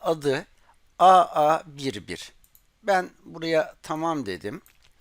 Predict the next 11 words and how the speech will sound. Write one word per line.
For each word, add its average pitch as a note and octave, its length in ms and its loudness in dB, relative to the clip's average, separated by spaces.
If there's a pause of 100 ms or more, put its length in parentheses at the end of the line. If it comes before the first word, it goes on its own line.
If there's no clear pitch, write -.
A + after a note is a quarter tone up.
(1200)
Strateji A3+ 680 -6
adına D#3+ 500 0 (160)
aynı A#3 320 -2
ismi E3+ 400 -8
vermek E3+ 440 4
zorunda D3 640 -2 (160)
değiliz. C#3+ 720 -6 (2000)
A G#3 200 6
A D#3 400 2 (680)
deneme D3+ 600 2
diyorum. G#2+ 440 -8